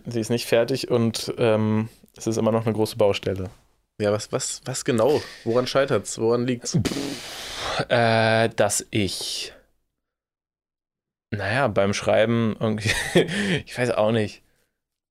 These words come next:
Speaker 1: Ich hab ein paar Fehler gemacht beim Schreiben.
Speaker 2: In der Struktur meintest du schon, ne?
Speaker 1: Ja, in der Struktur. Aber das,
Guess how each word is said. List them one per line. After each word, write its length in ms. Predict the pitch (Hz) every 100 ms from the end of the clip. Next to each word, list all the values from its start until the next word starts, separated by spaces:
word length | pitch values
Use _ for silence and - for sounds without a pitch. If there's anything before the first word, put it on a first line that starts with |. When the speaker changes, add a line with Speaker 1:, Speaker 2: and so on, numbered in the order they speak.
| _ _
Speaker 1:
Ich 160 | - 131
hab 100 | 135
ein 80 | 127
paar 140 | 117
Fehler 300 | - 104 107
gemacht 300 | 107 107 104
beim 160 | 98 101
Schreiben. 420 | - 104 104 104 - _ _ _ _ _
Speaker 2:
In 100 | 117
der 120 | 110
Struktur 420 | 104 110 - 127 110
meintest 280 | 98 101
du 60 | 101
schon, 240 | - 95
ne? 280 | 95 120 139 - -
Speaker 1:
Ja, 200 | 98 98
in 120 | 101
der 160 | 98 98
Struktur. 760 | - 98 - 117 127 147 160 165 _ _ _ _ _ _
Aber 140 | 117 117
das, 220 | 123